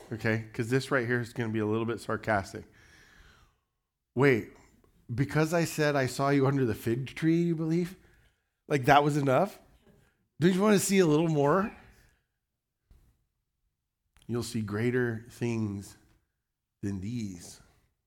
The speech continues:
Maybe for us, not about God, but for us,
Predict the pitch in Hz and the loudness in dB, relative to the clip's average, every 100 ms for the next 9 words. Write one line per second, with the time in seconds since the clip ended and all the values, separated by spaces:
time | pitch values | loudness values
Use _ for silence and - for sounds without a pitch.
0 | _ _ _ _ _ _ _ _ _ _ | _ _ _ _ _ _ _ _ _ _
1 | _ _ _ _ _ _ _ _ _ _ | _ _ _ _ _ _ _ _ _ _
2 | _ _ _ - 110 156 156 151 120 104 | _ _ _ -14 -10 -8 -6 -6 -4 -6
3 | 92 87 _ _ _ _ _ _ _ _ | -8 -14 _ _ _ _ _ _ _ _
4 | - _ _ _ _ _ - 110 - 110 | -20 _ _ _ _ _ -8 -8 -2 -2
5 | 98 - 135 123 139 127 95 110 104 104 | -2 -6 -8 -6 -4 -4 -6 -6 -4 -4
6 | 92 98 - - - 101 98 101 | -6 -12 -16 -14 -10 -8 -10 -12